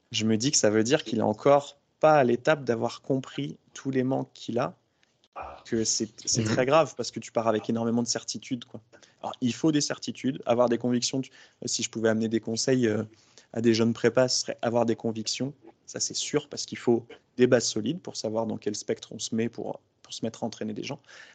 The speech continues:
Speaker 1: Mais toujours garder en tête qu'on fait face à des individualités face à nous. Donc, il y a autant de réponses à l'entraînement qu'il y a de sportifs à l'entraînement. Et, euh, donc, faut essayer des choses, mais avoir toujours un, un point de vue réflexif. Et puis, euh,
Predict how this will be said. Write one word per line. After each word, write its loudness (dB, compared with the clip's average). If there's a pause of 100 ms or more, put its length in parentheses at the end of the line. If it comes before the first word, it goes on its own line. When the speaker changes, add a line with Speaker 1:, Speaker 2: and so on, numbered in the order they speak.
Speaker 1:
Mais 2
toujours 2
garder 4
en 4
tête -4
qu'on -4
fait -8
face -6
à -2
des -2
individualités -2
face -2
à -2
nous. 0 (400)
Donc, 2
il 4
y 4
a -4
autant 4
de 0
réponses 0 (240)
à 0
l'entraînement 0
qu'il -6
y 4
a 4
de 2
sportifs -4
à -4
l'entraînement. -6 (760)
Et, 6
euh, 2
donc, -2
faut 0
essayer 2
des 0
choses, 2
mais 0
avoir -8
toujours 0
un, 0
un -4
point -2
de 2
vue -2
réflexif. -2
Et -2
puis, -2
euh, -2